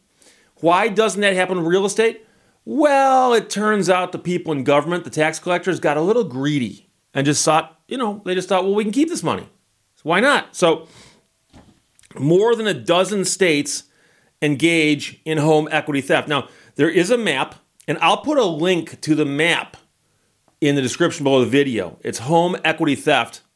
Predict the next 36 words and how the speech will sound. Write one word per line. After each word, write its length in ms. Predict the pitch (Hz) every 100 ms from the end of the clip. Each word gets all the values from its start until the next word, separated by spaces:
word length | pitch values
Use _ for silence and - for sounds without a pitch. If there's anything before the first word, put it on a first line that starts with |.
| -
dot 240 | 110 123 -
org. 340 | 143 131 101 - _ _ _ _ _ -
And 100 | 147
on 200 | 151 170
the 80 | 196
map, 300 | 165 160 160
it 80 | 139
has 200 | 135 123
each 260 | 165 180 -
state 360 | - 165 147
with 100 | 147
a 40 | 123
description 520 | 117 - 160 160 131
of 220 | 127 117
what 260 | 120 135 -
each 200 | 143 143
state 400 | - 160 143 139
does 440 | 143 139 104 - - _ _ - _ _ -
with 140 | 131
respect 400 | 123 - 139 -
to 40 |
this. 260 | 110 98 - _ _ - _
Pacific 420 | - 135 175 185 180
Legal 200 | 190 190
Foundation 440 | 180 151 139 139
has 60 | 127
found 220 | 135 135
that 80 | 139
homeowners 480 | 123 156 185 180 117
across 320 | - 139 143
the 80 | 131
U 160 | 160 151
S 180 | 139 -
lost 380 | - 120 135 135
more 240 | 143 147 143
than 260 | 131 110